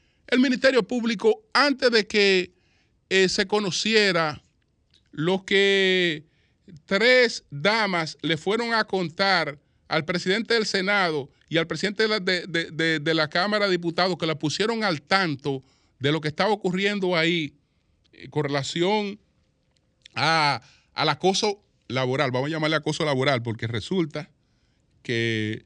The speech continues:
hacerle insinuaciones a una, a una dama que trabaja contigo y que ella te rechace, entonces tú... Eh, ponerle, "Mira, pues tú me vas a trabajar de más, tú me vas a trabajar los domingos, tú me vas a trabajar", eso es acoso laboral, eso no es, eso no es acoso sexual.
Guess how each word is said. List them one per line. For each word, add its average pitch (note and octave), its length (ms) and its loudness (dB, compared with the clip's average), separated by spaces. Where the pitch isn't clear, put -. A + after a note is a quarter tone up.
hacerle C3 380 -4
insinuaciones E3+ 840 -2
a C3 100 -2
una, C#3+ 360 -2
a C3 120 0
una D3 200 -2
dama C3 300 2
que B2 80 -6
trabaja B2+ 260 0
contigo B2+ 500 -4
y A2 140 -8
que A#2+ 240 -2
ella D3 200 0
te E3 140 -2
rechace, D3 380 -2
entonces C3+ 340 -2
tú... F3+ 480 0
Eh, B2+ 520 0
ponerle, D#3 960 2
"Mira, D#3+ 240 2
pues D3 160 -2
tú D#3 80 -2
me F3+ 100 2
vas G3+ 120 2
a F#3+ 40 -4
trabajar F3+ 340 2
de D#3+ 100 0
más, C3 200 0
tú D3 100 -6
me F3 100 -2
vas F#3 80 2
a F#3+ 40 -2
trabajar F3+ 280 0
los F3 100 -4
domingos, D3+ 480 0
tú D#3 80 -10
me E3 80 0
vas F3 100 2
a - 20 0
trabajar", F3+ 260 -2
eso E3 240 2
es F#3+ 60 6
acoso F#3 300 0
laboral, A#2 460 2
eso C3+ 240 -4
no D#3+ 120 0
es, E3+ 280 2
eso E3+ 160 -2
no F#3 80 0
es F3+ 60 2
acoso F3 300 -6
sexual. G#2 440 -10